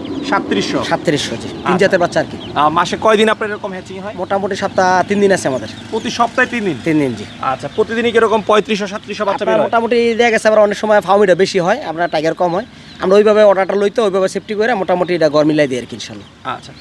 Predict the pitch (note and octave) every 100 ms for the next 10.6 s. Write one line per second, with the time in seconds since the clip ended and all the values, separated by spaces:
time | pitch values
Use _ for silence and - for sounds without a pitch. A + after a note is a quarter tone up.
0 | - G#3+ G#3+ A3 G#3+ G3+ - G#3+ G#3+ G3+
1 | F#3+ - F3+ F3 F#3+ G3 F#3 E3+ F3+ D#3
2 | D3+ D#3+ - E3 G#3 G#3+ A3 G#3+ G#3+ A3+
3 | A3 G#3+ A3+ G#3 G3+ G3+ G3 G#3 - G#3+
4 | G#3+ A3 G3+ G#3 G#3+ G#3 G3+ G3+ G#3 G3+
5 | G#3 G#3 G#3 G#3 G#3 G#3 G3 F#3 F#3 F#3
6 | E3+ E3 F3 F3 E3 E3 - F#3 F3+ G#3
7 | - - - D3 F#3+ G3 F3 D3 D#3 E3
8 | - F#3 F#3 F#3 F#3 F#3+ F#3 F3+ D3 D#3+
9 | E3 D3 C#3 C#3+ C#3 C#3+ C#3 C3+ B2+ C3+
10 | C3+ C3+ B2+ A#2 A2